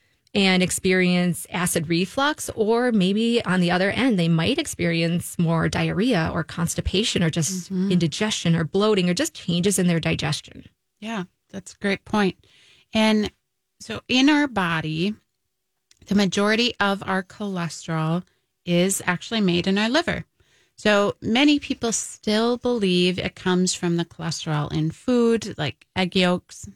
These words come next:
Speaker 2: mean, we, we still hear that all the time. But the reality is very little cholesterol comes from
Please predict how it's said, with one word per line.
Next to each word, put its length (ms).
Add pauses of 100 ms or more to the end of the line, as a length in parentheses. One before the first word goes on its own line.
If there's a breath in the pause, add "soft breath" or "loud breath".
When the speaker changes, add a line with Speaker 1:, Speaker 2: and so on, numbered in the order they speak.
Speaker 2:
mean, 120
we, 220 (220)
we 360
still 320
hear 220
that 260
all 160
the 80
time. 360 (840 soft breath)
But 240
the 100
reality 800
is 560
very 640
little 520
cholesterol 600
comes 400
from 500